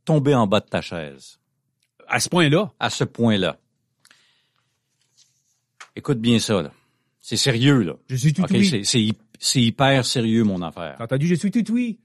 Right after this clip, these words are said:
Speaker 1: Oui.
Speaker 2: <laughs> Je suis tout oui.
Speaker 1: <laughs> Tu sonnais comme Louis de Funès.
Speaker 2: Ah oui, vraiment ? Ok.
Speaker 1: <laughs> Euh, les personnes qui ont l'habitude d'envoyer des textos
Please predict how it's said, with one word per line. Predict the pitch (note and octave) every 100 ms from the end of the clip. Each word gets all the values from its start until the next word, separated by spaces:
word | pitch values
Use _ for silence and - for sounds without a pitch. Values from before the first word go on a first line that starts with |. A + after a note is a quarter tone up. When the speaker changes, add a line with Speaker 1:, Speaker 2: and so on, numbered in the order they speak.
| -
Speaker 1:
Oui. | C3+ - - E5+ - - - - - - - - -
Speaker 2:
<laughs> | A3+ - _ - - G3+ - - - _ C#3+
Je | B2+
suis | F3+ F3
tout | G3+ B3
oui. | B3 G3 C#4
Speaker 1:
<laughs> | F#3+
Tu | G3
sonnais | - - B2 D#3
comme | - C#3
Louis | C3 A#2+ B2+
de |
Funès. | - A2+ F#2+ G#2+ G#2 A2+ - B2+ -
Speaker 2:
Ah | - A4
oui, | D#4+
vraiment ? | E4 C#4+ F#4 -
Ok. | G#3+ - F3 - - E3 - D#3+
Speaker 1:
<laughs> | - - - -
Euh, | C3 C3+ _ _ _ _ _ _ _ _ _ _
les | A2+ C#3
personnes | A3 G#3+ - - F3 A2+ E2 C#2+ - _ _ _ _ _ _ _
qui | - - F#2+
ont |
l'habitude | F#2 G2+ F3+ G3+ - D#3+ A2+ D2 D2 - _ _ _ _ _ _ -
d'envoyer | F2 A#2 B2+ D#3+ D#3+ D#3 F3+
des | A2 G2+
textos | - - G#3 - - - E3+